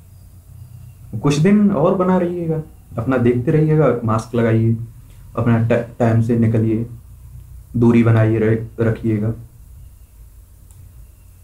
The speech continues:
भारत ने मार्च के अंत में दुनिया के सबसे व्यापक और कड़ी शर्तों वाले lockdown के साथ शुरुआत की। अप्रैल के मध्य से प्रबंध-, प्रतिबंधों में कमी की प्रक्रिया शुरू की गई।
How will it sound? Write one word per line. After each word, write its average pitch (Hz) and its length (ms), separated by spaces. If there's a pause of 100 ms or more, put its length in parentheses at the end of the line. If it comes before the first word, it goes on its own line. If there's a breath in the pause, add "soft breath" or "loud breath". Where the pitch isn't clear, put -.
भारत 151 360
ने 226 100
मार्च 165 300
के - 140
अंत 185 160
में 190 160
दुनिया 151 280
के 160 100
सबसे - 280
व्यापक 120 420 (320)
और 120 200
कड़ी 147 240
शर्तों 170 320
वाले 185 320
lockdown 120 520
के - 100
साथ 104 180
शुरुआत 120 480
की। - 180 (680 soft breath)
अप्रैल 175 380
के 220 80
मध्य 208 360
से 220 140
प्रबंध-, 165 600 (640)
प्रतिबंधों 147 520
में 110 220 (340)
कमी 143 240
की 170 160
प्रक्रिया 120 520
शुरू 123 260
की 110 100
गई। - 160